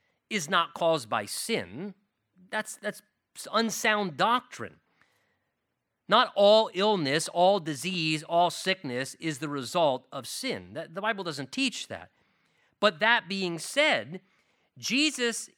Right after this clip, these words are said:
can use any method that he chooses as the Son of God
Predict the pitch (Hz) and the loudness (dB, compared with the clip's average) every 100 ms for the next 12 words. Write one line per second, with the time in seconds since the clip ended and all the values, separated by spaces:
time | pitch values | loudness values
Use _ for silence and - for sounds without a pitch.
0 | _ - 277 302 226 202 208 175 _ - | _ -2 0 0 -4 -6 -6 -10 _ 0
1 | 277 311 233 240 277 208 190 190 170 180 | 2 2 0 0 0 -2 -2 -2 -2 -6
2 | 254 - 262 302 240 120 113 156 160 - | -6 -4 0 2 0 -2 -6 -6 -8 -16
3 | _ 180 240 202 190 - 226 196 160 226 | _ 4 6 4 -4 -4 -2 -2 0 2
4 | 247 113 131 | 2 0 -6